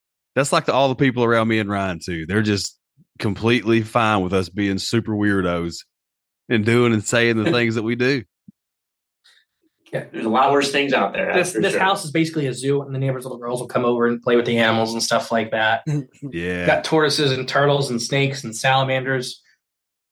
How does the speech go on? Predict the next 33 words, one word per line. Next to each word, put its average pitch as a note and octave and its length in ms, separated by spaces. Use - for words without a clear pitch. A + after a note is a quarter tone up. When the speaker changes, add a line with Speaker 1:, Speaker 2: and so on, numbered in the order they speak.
Speaker 2:
birds. C#3+ 500
What C3 180
else B2 180
am A2 80
I G#2+ 80
forgetting? A2 440
Speaker 3:
Oh, G#2+ 180
gosh. G2+ 460
Well, - 300
our G#2+ 160
Speaker 2:
A D#3+ 40
lot E3 180
of - 60
fish, A2+ 240
a - 20
lot C#3+ 80
of - 100
Speaker 3:
tor-, A2 100
Speaker 2:
fish. G#2 160
Speaker 3:
tortoises. A#2+ 720
I C3+ 160
think A2 140
you F#2 60
said - 200
that. - 280
Speaker 2:
Mm-hmm. G#2+ 300
Speaker 1:
That's G#2 180
Speaker 2:
But A#2+ 140
yeah. A2 120
Speaker 1:
awesome. E2 180
Speaker 2:
They're F#3 160
all F#3+ 160
fungus. C3 520